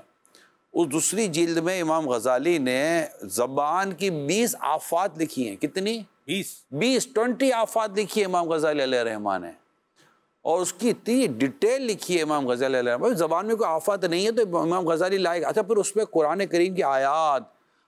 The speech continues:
Speaker 1: احادیث مبارکہ، پھر صحابہ کرام کے اقوال
Speaker 2: جی۔
Speaker 1: اور دیگر جو گفتگو ہے، پھر جو معاشرتی ایک انداز ہے، امام غزالی علیہ رحمہ نے سب لکھا ہے۔ اچھا، آپ بتائیے نا، جتنے مدنی چینل پر دیکھ اور سن رہے ہیں، کیا آپ کو نہیں لگتا کہ آپ کے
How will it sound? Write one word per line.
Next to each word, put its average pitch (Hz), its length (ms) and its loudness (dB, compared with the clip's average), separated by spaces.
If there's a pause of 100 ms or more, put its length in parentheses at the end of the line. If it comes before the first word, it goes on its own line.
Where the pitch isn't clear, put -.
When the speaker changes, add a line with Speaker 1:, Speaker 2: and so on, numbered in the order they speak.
(200)
Speaker 1:
احادیث 143 580 0
مبارکہ، 139 840 0 (680)
پھر 170 180 2
صحابہ 147 420 0
کرام 151 420 -2
کے 143 100 -2
اقوال 131 600 0 (120)
Speaker 2:
جی۔ - 100 -18 (300)
Speaker 1:
اور 156 440 2 (180)
دیگر 180 400 0
جو 165 520 2 (100)
گفتگو 160 520 2
ہے، 156 80 0
پھر 170 160 0
جو 156 160 0
معاشرتی 165 840 -2
ایک 135 180 -2
انداز 131 360 0
ہے، 185 60 2
امام 160 260 0
غزالی 156 320 0
علیہ 139 100 0
رحمہ 139 180 0
نے 190 80 -2
سب 208 220 -4
لکھا 123 220 -4
ہے۔ - 60 -2 (480)
اچھا، 165 200 -2
آپ 202 200 -2
بتائیے 151 460 -2
نا، 180 100 -2
جتنے 143 320 -2
مدنی 131 360 0
چینل 127 260 -2
پر 127 120 -2
دیکھ 117 340 -4
اور 117 80 0
سن 107 220 -6
رہے 101 180 -2
ہیں، 98 80 -8
کیا 147 180 -2
آپ 143 200 -2
کو 196 120 0
نہیں 208 100 -2
لگتا 190 320 -2
کہ 170 100 -4
آپ 160 180 0
کے 170 100 0